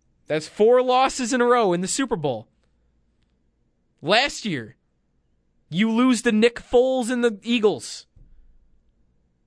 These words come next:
A great game. Amazing. They lost to a backup quarterback. Probably shouldn't be a backup in the league, but he was a backup quarterback.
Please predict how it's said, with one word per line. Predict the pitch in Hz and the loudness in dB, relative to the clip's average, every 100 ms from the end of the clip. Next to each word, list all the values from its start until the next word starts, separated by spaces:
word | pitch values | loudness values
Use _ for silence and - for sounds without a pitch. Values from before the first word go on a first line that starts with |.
| _ _ _ _ _ _ _ _ | _ _ _ _ _ _ _ _
A | 180 | -4
great | 170 233 226 | 0 0 0
game. | 214 190 139 - _ _ _ _ _ _ _ _ _ _ _ _ _ _ _ | -2 -2 -6 -14 _ _ _ _ _ _ _ _ _ _ _ _ _ _ _
Amazing. | 202 226 226 175 127 113 | 0 0 0 -4 -10 -6
They | 185 | 0
lost | 220 220 | 0 0
to | 226 | -2
a | 196 | -2
backup | 202 208 214 180 | 0 -2 -4 -6
quarterback. | 208 202 175 131 - _ _ _ _ _ - | -2 -2 -2 -4 -8 _ _ _ _ _ -4
Probably | 269 220 | -2 -2
shouldn't | - 220 180 | -6 -6 -4
be | 196 | -2
a | |
backup | 170 165 160 | 0 0 -2
in | 147 | -10
the | 135 | -8
league, | 135 165 | -8 -8
but | 254 | -6
he | |
was | 233 | -4
a | 190 | 0
backup | 202 170 151 | 0 -2 -8
quarterback. | 156 113 95 - | -8 -8 -14 -20